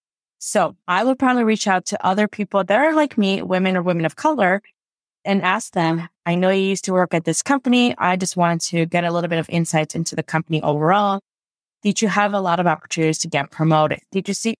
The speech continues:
other women or, you know, women of color get promoted within the organization? Would you mind sharing with me the reason why you left? Is it because you got poached by this company? You had a better opportunity?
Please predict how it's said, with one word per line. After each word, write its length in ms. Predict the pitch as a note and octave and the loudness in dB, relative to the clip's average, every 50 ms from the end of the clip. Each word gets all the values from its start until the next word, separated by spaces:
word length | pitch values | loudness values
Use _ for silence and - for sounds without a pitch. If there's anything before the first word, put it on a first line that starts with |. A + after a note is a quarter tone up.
| _ | _
other 480 | F#3+ F#3+ G3+ F#3+ F3+ F#3 F3+ F3 F3 E3 | 0 0 0 0 0 -2 -2 -2 -2 -2
women 480 | E3 F3+ D#3+ D#3 D3+ C#3+ C#3+ D3 D3+ - - | 0 0 2 2 2 2 2 0 -2 -2 -2
or, 340 | - E3+ E3+ E3 D#3+ D#3+ E3 - _ _ _ _ _ | 0 2 2 2 2 0 -2 -6 _ _ _ _ _
you 60 | F#3 F3+ | 0 2
know, 80 | F3 | 2
women 220 | F3+ F3+ F3+ F3+ F3 | 2 2 0 -2 -4
of 100 | - - | -6 -6
color 340 | - A#3+ C#4 D#4 C#4+ B3 | -2 0 2 2 2 0
get 240 | F3+ - F#3 D#3+ - | 0 -2 -4 -4 -6
promoted 480 | - - - E3+ D#3+ D3+ D3 C#3+ D3+ D3 | -8 -6 -2 0 0 0 0 0 0 0
within 280 | D3+ D3 - D3+ D3+ | -2 -2 0 -2 0
the 120 | D3 D#3 C#3+ | 0 2 2
organization? 840 | C#3 C#3 - C#3+ C#3 C3+ C3+ C#3 C#3 C#3 C3+ - - C#3 C3+ C#3 C#3 - _ _ _ _ _ _ _ _ _ _ _ - | 0 0 0 -2 -2 -2 0 -2 -2 -2 0 0 0 -2 -2 -2 -6 -8 _ _ _ _ _ _ _ _ _ _ _ -6
Would 160 | G#3+ F#3 G#3 | -4 0 2
you 60 | G#3 G3+ | 2 4
mind 320 | G3 F#3 F#3 G3 G#3 - | 4 2 2 0 0 0
sharing 260 | - - F3 F#3 G#3 | 0 0 2 2 2
with 160 | G3+ F3 - | 0 0 -2
me 100 | F3 E3 | -2 0
the 120 | D#3+ E3 D#3+ | 0 0 0
reason 320 | E3 E3 D#3+ E3+ E3 D#3+ | 0 0 0 0 0 0
why 160 | D#3 D#3 D3+ | 2 2 0
you 120 | D3+ D3 C#3+ | 0 -2 0
left? 300 | C#3+ D3+ D#3 D3 C#3+ - - | 0 0 0 0 -2 -4 -4
Is 120 | F3+ D#3+ | -2 -2
it 100 | D#3+ D#3+ | -2 -2
because 280 | - E3 - D#3+ D#3 D#3 | -4 -4 -4 -2 -2 0
you 160 | D#3+ D#3 D3+ - _ _ _ _ _ _ _ _ _ - | -2 -2 -4 -6 _ _ _ _ _ _ _ _ _ -4
got 160 | F3 D#3+ - | -4 -4 -2
poached 360 | - - G3 F#3+ - - - | -2 -2 -2 -2 -2 -4 -4
by 140 | - E3 E3 | -2 -2 -2
this 160 | E3+ E3 - | -2 -4 -4
company? 360 | - - E4+ D#4 - D4+ C#4+ B3+ | -2 0 0 2 2 2 4 4
You 40 | |
had 140 | A#3 G#3 G3 | 4 2 0
a 40 | F3+ | -2
better 180 | E3+ E3+ E3 D#3+ | -2 -4 -4 -4
opportunity? 840 | D#3 - - E3 - - C4 B3+ B3+ A3+ A#3+ A#3 A#3+ A#3+ A#3 B3 | -4 -6 -8 -8 -4 -2 0 0 2 2 2 2 2 2 0 -2